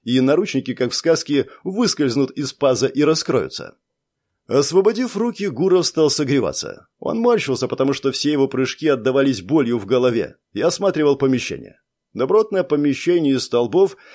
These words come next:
и обитое досками. Судя по гвоздям, которые торчали из обшивки крыши, там шифер. Ворота широкие, но закрытые. А что там снаружи? Есть ли шанс прорваться на свободу, например, опять на коне?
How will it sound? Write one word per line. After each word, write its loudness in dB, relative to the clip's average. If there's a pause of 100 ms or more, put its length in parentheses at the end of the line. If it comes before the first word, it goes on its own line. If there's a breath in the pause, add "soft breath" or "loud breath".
(120)
и -2
обитое 0
досками. 0
Судя 0
по 0
гвоздям, 0
которые 2
торчали 0
из 0
обшивки 0
крыши, -2
там 0
шифер. -8 (280)
Ворота 0
широкие, 0 (180 loud breath)
но 2
закрытые. -2 (340)
А 2
что -2
там 2
снаружи? -2 (220)
Есть -2
ли 0
шанс 0
прорваться 0
на 0
свободу, 0
например, 2 (160 loud breath)
опять 0
на 0
коне? 0